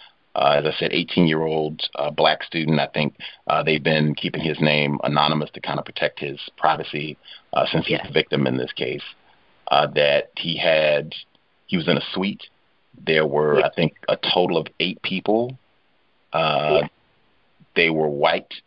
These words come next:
Speaker 1: students, these other, his other suite mates or roommates, that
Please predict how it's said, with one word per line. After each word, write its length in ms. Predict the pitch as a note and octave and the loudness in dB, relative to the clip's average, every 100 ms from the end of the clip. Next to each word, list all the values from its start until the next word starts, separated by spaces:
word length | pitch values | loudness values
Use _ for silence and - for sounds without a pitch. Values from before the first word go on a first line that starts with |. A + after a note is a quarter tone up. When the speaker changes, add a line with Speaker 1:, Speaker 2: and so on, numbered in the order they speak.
| _ _ | _ _
Speaker 1:
students, 560 | - - G2+ G#2 A#2 - | -18 -4 2 2 2 -4
these 160 | D#2+ D#2 | -8 0
other, 400 | D#2+ D#2 D#2+ D#2+ | 2 2 2 0
his 180 | E2+ D2+ | -2 0
other 160 | D#2 | 0
suite 260 | - - D#2 | 0 -2 0
mates 280 | D#2+ D#2 - | 0 0 -4
or 40 | |
roommates, 640 | D2 D#2+ D#2+ C#2+ C#2+ - - _ - _ _ _ - | -2 2 2 0 -4 -12 -20 _ -20 _ _ _ -2
that 340 | D#2+ D2+ - | 2 4 2